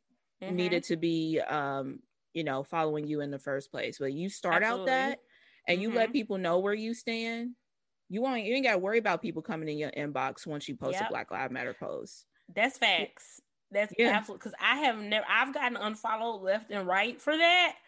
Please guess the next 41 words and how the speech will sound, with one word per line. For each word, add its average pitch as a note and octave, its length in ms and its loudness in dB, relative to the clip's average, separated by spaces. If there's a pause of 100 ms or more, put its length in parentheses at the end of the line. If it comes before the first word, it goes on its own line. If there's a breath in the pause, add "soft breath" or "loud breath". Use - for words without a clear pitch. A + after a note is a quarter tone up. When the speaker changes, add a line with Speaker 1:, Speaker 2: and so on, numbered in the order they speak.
(140 soft breath)
Speaker 1:
but G3 140 4
I G#3+ 80 6
Speaker 2:
Mm-hmm. C4+ 100 2
Speaker 1:
have A3 140 4
never A#3+ 320 4
had A3 220 2
somebody, G3+ 420 2
like, F3 260 0
come A3 240 0
at G3 100 0
me G3 140 -4
like F#3 160 0
they G3+ 120 0
were F#3+ 120 -8
surprised F3+ 500 2
that F3+ 80 -2
I F3+ 100 0
posted G#3 380 -2
it. F3 240 -8
Like, F3+ 380 -2 (600)
no, E4 180 4
sis, A#3+ 360 2
like, A3 220 2
you D4 160 4
can E4+ 240 2
assume A#3 480 2
that, F3 280 0 (500)
uh, F3+ 200 0
since G3+ 180 -4
I'm F#3+ 140 0
Black, F3 300 -2
then F3 140 -6
Black E3+ 200 -4
Lives - 240 -6
Matter - 300 -8 (220)
to - 60 -16
me. - 260 -14 (880)
<laughs> B4+ 500 6
Speaker 2:
Yeah. F#3 300 8
Speaker 1:
Like, B3+ 300 6
what? C4 380 6